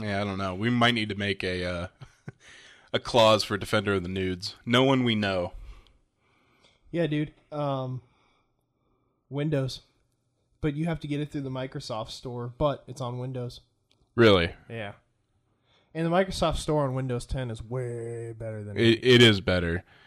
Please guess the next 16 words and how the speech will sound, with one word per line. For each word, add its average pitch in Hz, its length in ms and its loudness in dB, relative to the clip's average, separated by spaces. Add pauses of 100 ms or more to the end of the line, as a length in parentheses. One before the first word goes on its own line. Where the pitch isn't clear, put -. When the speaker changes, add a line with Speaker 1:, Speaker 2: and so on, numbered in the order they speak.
(460)
Speaker 1:
That 110 100 0
must 117 180 2
be 113 120 4
one 101 180 2
of 95 100 2
their, 92 220 4
um, 82 300 0 (840)
'cause 110 140 0
they're 104 80 0
doing 95 200 0
crossplay 90 540 0
between 87 220 -2
Speaker 2:
Yeah. 85 180 -4 (140)
Speaker 1:
Xbox 87 520 -4
and 80 240 -6 (540)
Windows. 92 480 -2